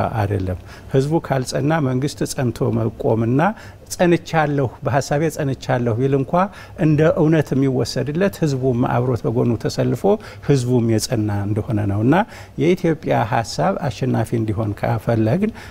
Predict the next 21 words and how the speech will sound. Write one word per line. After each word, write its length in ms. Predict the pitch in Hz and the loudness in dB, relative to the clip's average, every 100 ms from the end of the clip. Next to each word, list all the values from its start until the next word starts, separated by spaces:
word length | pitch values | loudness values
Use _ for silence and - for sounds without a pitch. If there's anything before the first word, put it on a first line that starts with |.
| - | 0
እኛ 320 | 165 160 156 131 131 147 | 2 4 2 2 0 2
ራሳችን 540 | 127 - 117 - 117 95 | 2 2 -2 -2 -2 -2
ህዝቦቹም 640 | 127 113 117 113 - 208 | -2 0 0 -2 -2 0
በዚህ 260 | 147 131 127 | 2 2 2
ላይ 160 | 131 175 | 2 2
የጸና 360 | 131 - 120 113 | 2 2 0 0
አቋም 340 | 127 - 117 110 | -2 -2 0 0
እንዲኖረን 520 | 107 104 101 101 98 101 - | 0 0 0 0 -2 -6 -6
ይገባል። 600 | 156 107 107 110 127 233 254 - - - | 0 0 0 0 4 2 2 -10 -20 -10
በዚህ 680 | 120 139 160 175 175 160 196 185 | 0 2 6 6 4 4 2 4
በኩል 400 | 160 - 208 196 | 2 2 0 0
ምንም 280 | 165 202 220 160 | 0 0 0 0
የሚያወላውል 880 | 147 139 131 123 123 127 120 131 131 113 - 131 | 0 2 0 0 0 0 0 -2 -2 -6 -8 -6
አቋም 380 | 120 - 127 113 | -4 -4 -2 -2
የለንም። 560 | 107 104 104 101 95 95 - - - | 0 0 0 0 -2 -6 -14 -12 0
መንግስትን 480 | 131 139 160 190 160 | 2 2 0 0 2
በብዙ 260 | 135 143 156 135 | 2 2 2 2
መንገድ 360 | 127 127 160 131 | 2 2 2 2
ልንቃወመው፣ 920 | 120 120 - - - 120 120 147 170 | 2 0 -2 -6 0 2 4 2 2
ልንነቅፈው 480 | 123 123 117 127 - 131 127 | 2 2 2 0 -2 0 2
እንችላለን። 680 | 123 107 - 104 98 101 | 0 0 0 -2 0 -2